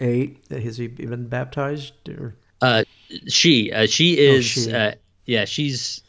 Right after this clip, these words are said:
Speaker 2: she turned eight in May, and we've been bouncing around from ward to ward, and then covid. And so we
Speaker 1: Uh-huh.
Speaker 2: just talked with the bishop <laughs> on Sunday to,
Speaker 1: Yeah.
Speaker 2: uh, get her, get her baptized. We just know that we gotta do it before she's nine so that we <laughs> don't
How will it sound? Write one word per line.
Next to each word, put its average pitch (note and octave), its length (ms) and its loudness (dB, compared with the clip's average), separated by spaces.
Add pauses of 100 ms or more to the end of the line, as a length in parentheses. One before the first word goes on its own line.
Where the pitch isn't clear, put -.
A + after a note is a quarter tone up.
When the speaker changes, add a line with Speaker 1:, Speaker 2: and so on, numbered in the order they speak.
Speaker 2:
she - 200 -6
turned E3 260 4
eight C#3 220 4
in B2 160 -4
May, A#2+ 360 2
and A2+ 300 -4
we've A#2+ 240 -4
been A#2 180 2
bouncing A#2+ 360 0
around A#2+ 160 2
from A#2+ 180 -6
ward B2+ 200 0
to B2 60 0
ward, A#2+ 280 8
and B2 100 2
then G#2+ 140 2
covid. C3 500 6
And A2 140 2
so A2+ 460 2
we A#2+ 340 0
Speaker 1:
Uh-huh. A#2 80 0
Speaker 2:
just C3 240 0 (180)
talked A#2+ 240 0
with C3 80 0
the B2 80 0
bishop C3 420 -2
<laughs> - 0 -
on C3+ 120 -4
Sunday C3+ 420 -2
to, A#2 200 -2
Speaker 1:
Yeah. B2+ 240 0 (380)
Speaker 2:
uh, A2+ 340 2
get A#2+ 140 0
her, A#2 180 2
get A#2+ 260 -4
her A#2 80 0
baptized. A2 640 0 (280)
We B2+ 100 0
just C3 200 0
know B2+ 160 4
that A2+ 80 0
we A#2 80 -4
gotta C#3 180 0
do C#3+ 80 2
it C#3 100 2
before C#3+ 160 -2
she's B2 200 -8
nine B2 380 -4
so A#2+ 180 -6
that B2+ 80 -6
we B2 60 -2
<laughs> - 20 -2
don't - 80 -4